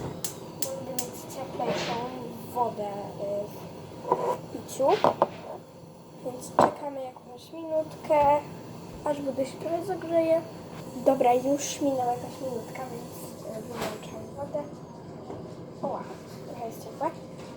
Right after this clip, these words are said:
Więc wezmę sobie jakąś szmatkę. Może tak.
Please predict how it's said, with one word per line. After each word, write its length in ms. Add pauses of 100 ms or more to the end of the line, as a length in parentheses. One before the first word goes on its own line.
(140)
Więc 200
wezmę 300
sobie 320 (1600)
jakąś 280 (400)
szmatkę. 640 (500)
Może 180
tak. 220